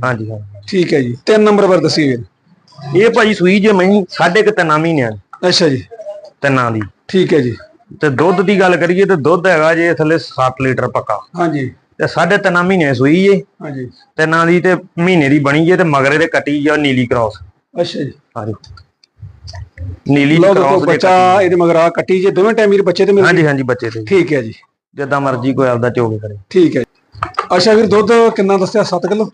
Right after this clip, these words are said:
Speaker 1: ਦੁੱਧ ਭਾਜੀ ਸੱਤ ਲੀਟਰ ਹੈ ਜੀ।
Speaker 2: ਠੀਕ
Speaker 1: ਆਪਣੇ
Speaker 2: ਹੈ
Speaker 1: ਘਰੇ
Speaker 2: ਜੀ।
Speaker 1: ਕੋਈ ਤਿੰਨ ਡੰਗ ਚੋਵੇ ਭਾਵੇਂ।
Speaker 2: ਠੀਕ ਹੈ ਜੀ। ਇਹਦਾ ਮੁੱਲ ਕੀ ਕਰਨਾ ਜੀ?
Speaker 1: ਇਹਦਾ ਮੁੱਲ ਵੀ ਛੋਟਾ ਜਿਹਾ ਜੀ।
Speaker 2: ਹਾਂਜੀ।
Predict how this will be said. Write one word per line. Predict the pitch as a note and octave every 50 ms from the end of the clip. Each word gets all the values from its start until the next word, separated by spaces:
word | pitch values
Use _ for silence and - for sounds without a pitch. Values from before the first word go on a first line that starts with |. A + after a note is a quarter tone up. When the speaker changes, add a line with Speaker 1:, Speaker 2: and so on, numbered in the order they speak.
| - C3
Speaker 1:
ਦੁੱਧ | B2+ E3+ G3 G#3+
ਭਾਜੀ | F3+ A3 G3+ F#3+
ਸੱਤ | D#3 E3 D#3+ E3 E3
ਲੀਟਰ | D#3+ D#3 D#3 D#3+
ਹੈ | D3+
ਜੀ। | C3
Speaker 2:
ਠੀਕ | B2 - _ - - -
Speaker 1:
ਆਪਣੇ | E3+ F#3 F3+ G#3 A3+
Speaker 2:
ਹੈ | A3
Speaker 1:
ਘਰੇ | A#3 A3
Speaker 2:
ਜੀ। | G3+
Speaker 1:
ਕੋਈ | E3 F#3+
ਤਿੰਨ | F#3 F#3+ F#3 F3+ F#3
ਡੰਗ | F#3 F#3 F3+
ਚੋਵੇ | F3+ - E3+ D#3 D3+
ਭਾਵੇਂ। | D3 C#3+ D#3+ C3+ A2 - _
Speaker 2:
ਠੀਕ | - G#3 G3 - E3
ਹੈ | D#3+
ਜੀ। | G#3+
ਇਹਦਾ | G3 G#3 A3 A#3+
ਮੁੱਲ | A3 G3+ E3+ D#3+
ਕੀ | C#3+ C#3+
ਕਰਨਾ | C3+ C3 A#2+ A#2
ਜੀ? | A2+ G#2 - _ _ _ _ _ -
Speaker 1:
ਇਹਦਾ | F#3 A3 A3+ A#3+
ਮੁੱਲ | A#3 A3 G#3+ G#3
ਵੀ | G#3+ A3
ਛੋਟਾ | E3+ F#3 D#3+ D#3+ D#3
ਜਿਹਾ | D3+ D#3 D#3
ਜੀ। | C#3+ C3 A#2 - _ _ -
Speaker 2:
ਹਾਂਜੀ। | D3+ C#3+ C3